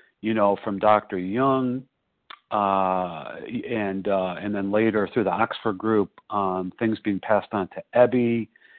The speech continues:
and then to Bill, that here we are today and we see, again, that we have, and Doctor Silkworth identifying the allergy of the body that I can do nothing about,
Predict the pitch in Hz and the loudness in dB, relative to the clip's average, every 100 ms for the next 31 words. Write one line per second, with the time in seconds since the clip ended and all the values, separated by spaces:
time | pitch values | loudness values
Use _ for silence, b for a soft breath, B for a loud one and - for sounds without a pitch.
0 | b b 101 107 104 - 101 104 135 113 | b b -2 0 0 -2 -2 2 6 6
1 | 95 92 95 117 117 110 107 - 110 113 | 4 -2 -2 0 2 4 2 0 2 2
2 | 107 95 92 - - 139 170 98 78 _ | 4 0 -4 -10 -4 2 4 4 -2 _
3 | _ _ _ - 90 120 117 101 - 113 | _ _ _ -16 0 4 4 2 0 0
4 | 107 117 107 104 98 101 110 - 95 - | 0 0 2 2 2 4 2 2 -8 0
5 | 139 - 95 - 92 104 113 107 - 95 | 0 0 -4 -2 -2 0 0 0 -2 -2
6 | 85 85 92 98 107 117 98 104 87 - | -4 -2 4 8 8 6 4 0 0 -4
7 | 92 107 135 165 185 _ _ _ _ 90 | 0 2 2 2 -2 _ _ _ _ -2
8 | 95 98 101 98 92 110 - 113 95 98 | 0 -2 -4 -4 0 0 0 -2 0 4
9 | 101 123 127 | 6 6 4